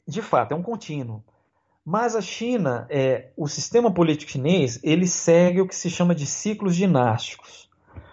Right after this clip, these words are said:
As dinastias, elas se formam, né? Você tem um período de recrudescimento da ordem, em que o controle sobre a sociedade ele vai, é, se tornando cada vez mais forte.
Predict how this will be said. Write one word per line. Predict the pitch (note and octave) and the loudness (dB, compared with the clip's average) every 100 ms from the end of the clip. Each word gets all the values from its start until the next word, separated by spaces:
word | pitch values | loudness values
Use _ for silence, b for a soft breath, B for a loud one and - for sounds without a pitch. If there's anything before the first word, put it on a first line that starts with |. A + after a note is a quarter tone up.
| B | B
As | C3+ C3+ | 2 4
dinastias, | F#3 F#3 - F#3+ E3 E3 | 2 2 4 4 4 4
elas | D#3+ E3 D#3+ - D3+ | 4 4 0 -12 -20
se | - G#3 | -12 -12
formam, | - F#3 A3 A#3+ E3 | -4 0 0 0 -6
né? | D3 F3 | -4 -4
Você | F3+ D#3+ | -4 -8
tem | D#3+ E3 | -10 -8
um | |
período | D3+ D3 C#3+ C3+ B2+ | -4 0 0 0 -2
de | C3 B2+ | -4 -2
recrudescimento | C#3 - C3+ C3+ D3 B2 B2 A#2 | -2 0 0 0 -2 0 0 2
da | E3 D#3+ | 4 6
ordem, | D#3 F3+ G3+ G#3 b b b - | 6 4 0 -6 b b b -10
em | |
que | C3 D3+ | -4 -4
o | |
controle | D3 D#3 B2 C#3 B2+ | 0 0 4 4 4
sobre | D3 B2+ | 0 -2
a | |
sociedade | A2+ C#3 C#3+ B2+ B2 A#2 A#2 | -2 -4 -2 2 2 2 0
ele | A#2+ | -4
vai, | A#2 B2 A#2 G#2+ - b b b b | 0 2 4 0 -8 b b b b
é, | B2 A2 A2 | -4 -2 -4
se | - | -6
tornando | C#3+ B2+ A#2 A#2 | -2 0 -2 -2
cada | C#3 B2 | 0 0
vez | B2+ B2+ | -2 0
mais | F#3+ F#3+ | -2 -2
forte. | - F#3 A3 - - | 2 2 2 -6 -20